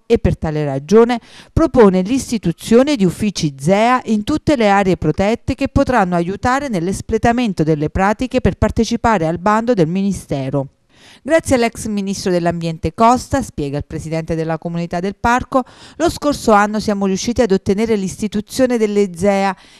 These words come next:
che prevedono misure di defiscalizzazione capaci di compensare i costi eccessivi che le aree protette pagano in termini di vincoli e restrizioni. Siamo orgogliosi, continua,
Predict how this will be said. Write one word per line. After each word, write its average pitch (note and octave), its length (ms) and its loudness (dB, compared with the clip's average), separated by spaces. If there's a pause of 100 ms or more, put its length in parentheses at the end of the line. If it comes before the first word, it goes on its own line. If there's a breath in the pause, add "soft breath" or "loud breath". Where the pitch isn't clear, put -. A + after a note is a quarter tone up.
che C4+ 140 -2
prevedono F#3 560 2
misure G3+ 420 -2
di F3 120 -2
defiscalizzazione G#3 1200 -2
capaci F3+ 440 0
di D#3 100 -4
compensare G3+ 880 -2
i B3+ 60 -4
costi - 340 0
eccessivi G3 680 -4
che A#3+ 160 0
le B3+ 140 -2
aree A#3 220 2
protette G#3 520 -2
pagano G#3 500 0
in A3 120 -4
termini F3 440 -2
di D3+ 120 -4
vincoli B3+ 480 -2
e C4+ 60 2
restrizioni. C#3+ 1000 -4 (480 loud breath)
Siamo D4+ 300 2
orgogliosi, F#3+ 680 6
continua, G#3 680 -2